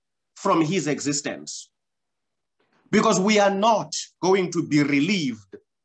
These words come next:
from this pain and suffering. It will go on forever. And so the resurrection of Jesus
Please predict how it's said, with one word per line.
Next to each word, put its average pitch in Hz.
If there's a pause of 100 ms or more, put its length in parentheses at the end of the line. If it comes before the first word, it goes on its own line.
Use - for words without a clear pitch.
(160)
from 180
this 151
pain 165
and 127
suffering. 120
It 240
will 180
go 185
on 131 (320)
forever. 151 (1120)
And 190
so 185
the 175
resurrection 190
of 233
Jesus 170